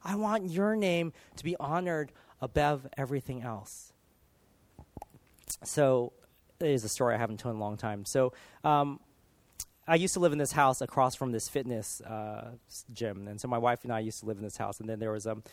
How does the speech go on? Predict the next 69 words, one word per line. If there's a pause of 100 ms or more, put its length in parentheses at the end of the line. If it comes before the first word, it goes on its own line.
(380)
uh, (120)
cars
used
to
park
in
our
driveway,
like,
uh,
blocking
our
driveway
so
we
can't
get
our
cars
out.
And
used
to
always
really
frustrate
me,
really
annoy
me.
And
I,
like,
kept
wanting
to
go
into
the, (300)
to
the
gym
to
tell
them
off. (340)
And
then,
uh, (320)
one
day,
uh,
this
car,
uh,
this
car
had
parked
in,
blocking
our
driveway,
but
it
wasn't
the
gym
people.